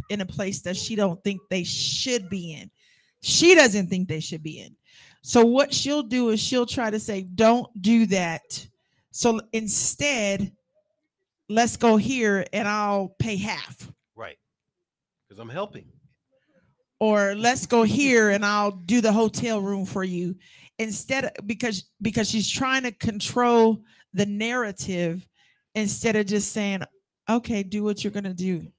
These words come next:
Speaker 1: Yeah.
Speaker 2: Yeah. That's, that's that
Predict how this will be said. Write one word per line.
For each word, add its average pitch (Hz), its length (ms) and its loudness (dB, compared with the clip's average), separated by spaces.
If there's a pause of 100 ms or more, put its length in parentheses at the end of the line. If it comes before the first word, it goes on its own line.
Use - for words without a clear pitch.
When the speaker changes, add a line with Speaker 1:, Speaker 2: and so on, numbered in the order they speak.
(280)
Speaker 1:
Yeah. 156 200 -18 (1120)
Speaker 2:
Yeah. 123 220 -12 (400)
That's, 104 240 -20
that's 104 280 -20
that 107 200 -16